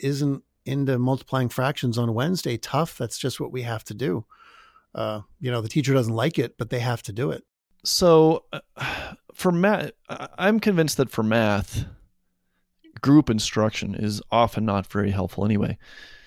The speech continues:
Speaker 2: So, and I think, I think something like it, hyper individualized approaches, like kids going through Khan Academy or something, might work a lot better, at least for some students.
Speaker 1: Mm-hmm.
Speaker 2: But for a lot of things,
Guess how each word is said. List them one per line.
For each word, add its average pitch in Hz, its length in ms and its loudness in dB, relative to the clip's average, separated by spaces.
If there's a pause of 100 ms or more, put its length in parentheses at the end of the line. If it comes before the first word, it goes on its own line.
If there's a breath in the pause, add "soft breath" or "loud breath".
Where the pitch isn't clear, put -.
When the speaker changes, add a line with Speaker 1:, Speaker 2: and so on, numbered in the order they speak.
(120 loud breath)
Speaker 2:
So, 139 260 2
and 135 80 4
I 135 80 4
think, 123 380 -2
I 131 60 0
think 143 160 -4
something 123 260 0
like 104 440 0 (120)
it, - 160 -2 (400)
hyper 139 640 4
individualized 113 640 2
approaches, 107 440 -2
like 101 360 -2
kids 107 220 0
going 101 180 0
through 92 160 -6
Khan 101 260 -2
Academy 101 380 -2
or 98 100 -2
something, 95 420 -6 (680 soft breath)
might 120 320 2
work 113 180 -2
a 104 40 0
lot 107 200 2
better, 104 220 2
at - 80 -2
least 104 160 -4
for - 80 -6
some 104 180 -4
students. 110 460 -6 (240 loud breath)
Speaker 1:
Mm-hmm. 147 160 0 (400 loud breath)
Speaker 2:
But 175 240 6
for - 140 2
a 185 60 6
lot 226 220 4
of 277 100 -2
things, 113 580 -2